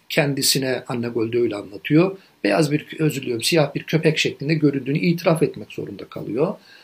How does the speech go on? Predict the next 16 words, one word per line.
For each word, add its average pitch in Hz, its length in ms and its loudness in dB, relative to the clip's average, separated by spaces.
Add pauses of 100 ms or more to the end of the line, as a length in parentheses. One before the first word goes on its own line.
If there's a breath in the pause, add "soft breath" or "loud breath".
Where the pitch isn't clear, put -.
(140 loud breath)
sorguda. 123 540 2
Fakat 190 360 4
mahkemede 165 760 4
bu 170 140 4
sorguda 156 480 4
söylediğini 123 560 0 (100)
ağır 156 300 10
şartlar 135 420 -4
altında 123 420 -4
ve 151 80 -2
işkencede 139 500 -4
söylediğini 98 640 -8 (280 soft breath)
kabul - 240 -6
ediyor. 170 260 -2
Fakat 196 400 4 (340 soft breath)
mahkeme, 156 680 -2